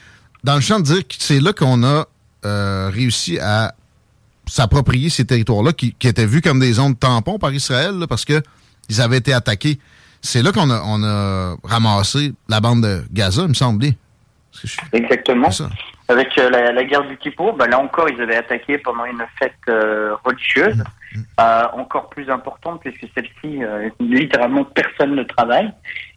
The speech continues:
Speaker 2: Et on a été pris par surprise, mais bon, en, en, en six jours, euh, la situation était reprise.
Speaker 1: C'est ça.
Speaker 2: Euh, l'Égypte vaincue, la Syrie vaincue, le Liban,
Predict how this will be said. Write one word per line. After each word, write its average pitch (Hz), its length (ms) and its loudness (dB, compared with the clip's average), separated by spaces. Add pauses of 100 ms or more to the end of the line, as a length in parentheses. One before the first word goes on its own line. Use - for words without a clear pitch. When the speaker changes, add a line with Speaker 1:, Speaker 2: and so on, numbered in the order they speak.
Speaker 2:
Et 127 40 4
on 127 120 4
a 127 80 2
été 127 180 0
pris - 160 -4
par 127 200 -2
surprise, 185 520 0
mais 135 140 -4
bon, 151 180 -4
en, 123 60 0 (180)
en, 113 280 0
en 123 40 -4 (100)
six 139 140 -6
jours, 127 340 -4
euh, 113 140 2
la 120 160 2
situation 123 500 -2
était 127 180 -4
reprise. 147 540 0
Speaker 1:
C'est - 100 -4
ça. 127 40 0 (480)
Speaker 2:
Euh, 143 80 4
l'Égypte 131 560 0
vaincue, 143 1000 0
la 123 220 0
Syrie 131 360 -4
vaincue, 120 540 0
le 135 100 0
Liban, 127 800 0